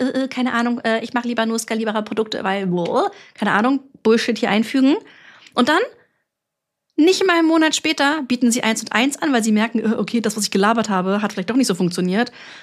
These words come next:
Und hier geht es darum, dass du komplett konsistent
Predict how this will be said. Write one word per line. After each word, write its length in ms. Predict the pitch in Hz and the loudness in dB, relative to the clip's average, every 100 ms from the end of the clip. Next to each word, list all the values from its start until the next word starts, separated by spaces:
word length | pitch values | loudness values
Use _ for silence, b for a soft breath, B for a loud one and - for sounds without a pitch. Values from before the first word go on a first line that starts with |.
| B B B | B B B
Und 160 | - 214 | 0 0
hier 200 | - 294 | 0 -2
geht 180 | 277 262 | -2 -2
es 80 | 247 | 0
darum, 260 | 226 226 | 0 0
dass 220 | 214 214 | -2 -4
du 280 | 254 254 277 - - | -2 0 -2 -8 -10
komplett 720 | - 196 202 233 240 269 - _ _ _ - | -6 -6 -2 0 0 -2 -10 _ _ _ -10
konsistent 960 | - 277 302 277 262 - 247 208 214 | -2 -2 -2 -4 -6 -6 -4 -4 -6